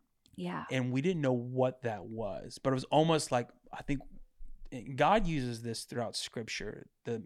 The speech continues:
Speaker 2: the, the, um, analogy of, like, being pregnant.
Speaker 1: Mm.
Speaker 2: And so that's what it felt like. It felt like, "Man, well, I think we're pregnant with something." Like, I
Speaker 1: Yeah.
Speaker 2: think God did something sovereignly. And it's,
Speaker 1: Yeah.
Speaker 2: "I don't know what that is
Speaker 1: Yeah.
Speaker 2: or what that looks like."
Speaker 1: Yeah.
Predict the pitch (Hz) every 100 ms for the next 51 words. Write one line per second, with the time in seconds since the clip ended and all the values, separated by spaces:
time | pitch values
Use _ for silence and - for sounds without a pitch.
0 | 117 117 113 113 - - 139 113 110 104
1 | 104 117 _ _ - - 120 113 117 117
2 | 107 107 110 104 - 110 110 117 - -
3 | 240 240 240 233 226 220 214 220 - 123
4 | 123 - 156 220 233 151 - 131 98 110
5 | 120 - 165 170 131 - - 135 - -
6 | 180 135 _ _ _ - - 156 139 123
7 | 120 - 104 113 101 98 185 151 117 120
8 | 123 117 120 113 - - 110 117 143 131
9 | 190 - - 135 175 147 123 113 - -
10 | 117 117 113 110 208 196 185 113 110 117
11 | 120 135 - - - - - 202 190